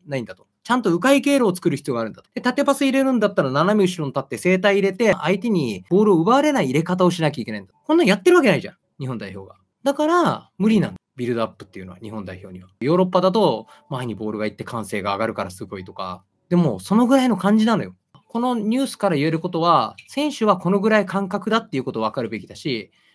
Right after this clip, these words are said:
だからこそ監督っていうのは、その感覚でやってる選手たちに対して、戦術的というか、戦術って戦力の運用だから、戦う術だから、その戦力自体がこういうことを言わなかったり考えなくていいような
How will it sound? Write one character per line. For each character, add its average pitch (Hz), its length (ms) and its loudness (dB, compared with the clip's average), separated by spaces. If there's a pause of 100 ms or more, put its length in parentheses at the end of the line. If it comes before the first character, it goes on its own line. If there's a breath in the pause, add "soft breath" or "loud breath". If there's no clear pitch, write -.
だ 247 120 -4
か 262 100 -8
ら 277 120 0
こ 254 100 -6
そ 208 100 -6
監 185 240 -2
督 185 200 -6
っ - 20 -6
て 185 160 -6
い - 20 0
う 190 60 -2
の 202 80 -2
は、 240 140 2
そ 170 100 -8
の 139 80 -6
感 220 200 -4
覚 226 200 -8
で 233 80 -6
や 226 80 -2
っ - 80 -8
て - 80 -10
る 226 80 -2
選 226 160 -4
手 214 80 -8
た 180 80 0
ち 180 120 -8
に 123 60 -6
対 135 160 -2
し - 80 -12
て、 151 380 2 (220 loud breath)
戦 208 260 -2
術 208 480 -4
的 202 180 -10
と - 80 -8
い 214 80 0
う 190 100 -2
か、 113 340 -6
戦 247 200 -2
術 277 240 -6
っ - 20 -20
て 214 120 -6
戦 247 200 -2
力 156 200 0
の 101 100 -8
運 113 160 -8
用 113 140 -6
だ 107 100 -6
か - 240 -20 (140)
ら、 165 80 -2
戦 175 160 -2
う 151 40 -2
術 156 140 -8
だ 135 160 -4
か 104 120 -14
ら、 92 340 -8
そ - 120 -6
の 175 280 2
戦 262 280 -2
力 214 200 -2
自 143 120 -6
体 139 220 0
が 151 400 4
こ - 80 0
う 208 40 4
い - 20 4
う 208 40 -2
こ 220 120 -2
と 202 300 0
を - 20 -4
言 123 160 -4
わ 170 100 2
な 190 140 2
か 190 80 2
っ 185 100 -12
た 120 80 -8
り 107 80 -8
考 147 120 -4 (100)
え 196 40 0
な 196 100 0
く 185 40 -8
て 120 120 -10
い 147 80 -6
い 175 40 -6
よ 190 140 -2
う - 20 -4
な 185 340 0